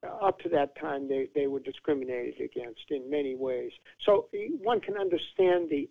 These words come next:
anger, the bitterness, and the feelings, and, and I think we need to, to see the whole story in, in that, in, in those terms. Um, so I, I'm,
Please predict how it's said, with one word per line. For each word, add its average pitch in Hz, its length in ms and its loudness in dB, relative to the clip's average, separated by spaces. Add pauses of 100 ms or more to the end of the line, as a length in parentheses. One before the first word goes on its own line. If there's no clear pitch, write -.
anger, 175 400 4
the 131 160 -4 (120)
bitterness, 165 420 2 (840)
and 160 140 -4
the 147 80 -4 (100)
feelings, 180 460 6
and, 147 160 -4
and 151 180 -8
I 143 100 -4
think - 200 -4
we 147 120 0
need 143 260 0
to, 135 160 -8 (480)
to - 100 -2 (140)
see - 100 2
the 147 140 4
whole 143 400 4 (100)
story 147 680 6
in, 127 240 -6
in 127 180 -8
that, 147 240 -2 (100)
in, 131 140 -10 (340)
in 131 180 -8
those 139 300 -2
terms. 135 400 -6 (560)
Um, 139 320 4 (520)
so 208 180 8
I, 208 220 -2
I'm, 190 300 -2